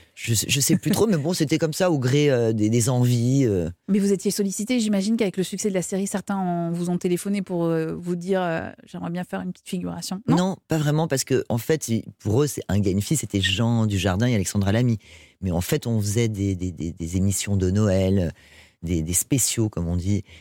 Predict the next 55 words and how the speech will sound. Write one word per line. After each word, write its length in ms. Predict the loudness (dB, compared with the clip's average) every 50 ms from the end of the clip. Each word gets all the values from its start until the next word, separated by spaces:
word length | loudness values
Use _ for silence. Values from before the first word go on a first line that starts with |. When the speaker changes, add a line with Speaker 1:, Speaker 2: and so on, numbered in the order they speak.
| -20 _ _ -2
Speaker 1:
Et, 280 | 0 2 2 2 2
euh, 100 | 0 0
bon, 160 | -2 -2 -4 -6
ben 160 | -2 0 0
là, 80 | 2
je 80 | 0 0
trouvais 160 | 0 -2 -2
ça 140 | 0 0 0
intéressant 400 | 0 0 0 0 0 0 -2 -2
de 40 | 0
mettre 200 | 0 -2 0 0
des 100 | 0 0
guests. 340 | 2 0 0 -2 -4 -4 -2
Mais 200 | 0 2 2 2
non, 120 | 2 2
non, 160 | 2 0 0
c'est, 160 | 0 0 -2
c'est 160 | -2 0 2 2
nous 140 | 2 2
qui 180 | 0 -2 -4 -2
les, 260 | 0 0 0 -2 -4
qui 140 | -6 -4 -4
les 60 | -4
sollicitions. 560 | -2 -2 -4 -4 -4 -6 -8 -2 0 0 2
Ils 100 | 2 0
étaient 160 | 0 0 -2 -2
très 200 | 0 -2 -2 0
contents. 400 | 0 0 0 0 -2 -2 -4 -8 _ -20 -20 -20 -20 _ _
Alors, 140 | -2 0 0
il 40 |
y 20 | 0
en 40 | 0
a 40 |
beaucoup 260 | 0 -2 0 0 -2 -2
qui 140 | 0 0
n'étaient 180 | 0 0 0 0
pas 160 | -2 -2 -4
comédiens, 480 | -2 0 0 0 2 0 2 0 0 0
donc 200 | -2 -2 -6 -8 -10
c'était 200 | -14 -8 -2 -2
un 100 | -2 -2
petit 180 | -2 -4 -12 -16
peu, 160 | -8 -4 -2
euh, 260 | 0 0 0 -2 -4 -6 -8 -12 -12 -12 -14 -18 -10 _
je 120 | -2 -2 -2
me 20 |
souviens 440 | -2 -2 -2 -4 0 0 2 0 0
qu'ils 440 | 0 0 -2 0 0 -2 -2 0 0
étaient 220 | -2 -2 -2 -4
parfois 360 | -4 -4 -6 -8 -6 -4 -4 -2
impressionnés, 760 | 0 0 0 0 0 0 0 2 2 2 2 2 2 2 0
ils 100 | 0 -2
avaient 140 | -2 0 -2
le 60 | -2
trac. 640 | -2 -2 -2 0 0 0 0 0 -2 -2 -4 -4 -4